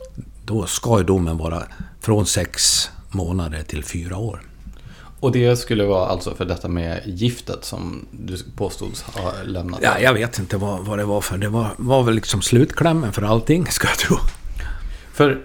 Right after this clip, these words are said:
Speaker 2: om jag uppfattade rätt, så från början så anklagades du för att ha skjutit en varg. Och sen så krympte det ner till att du anklagades för att ha varit ute i syfte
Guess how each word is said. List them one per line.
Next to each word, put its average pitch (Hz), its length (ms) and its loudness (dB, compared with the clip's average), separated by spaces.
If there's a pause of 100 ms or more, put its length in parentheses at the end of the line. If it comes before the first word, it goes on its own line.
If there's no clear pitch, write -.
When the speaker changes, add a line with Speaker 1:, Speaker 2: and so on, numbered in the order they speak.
(300)
Speaker 2:
om 143 140 2
jag 131 340 4 (480)
uppfattade 123 560 -2
rätt, 107 340 0
så 117 340 0
från 127 180 2
början 143 440 2
så 123 420 0
anklagades 110 560 0
du 101 80 -4
för 95 100 -4
att 92 120 0
ha 92 80 -4
skjutit 120 400 0
en 98 120 -4
varg. 67 300 -6 (220)
Och 101 400 -4
sen 107 320 0
så 113 120 -4
krympte 104 440 -2
det 98 100 -4
ner 92 180 -2
till 90 220 -6
att 87 120 -4
du - 100 -8
anklagades 90 460 -6
för 95 100 -8
att 92 180 -8
ha 90 140 -8
varit 87 180 -8
ute 104 260 -6
i 98 100 -6
syfte - 680 -2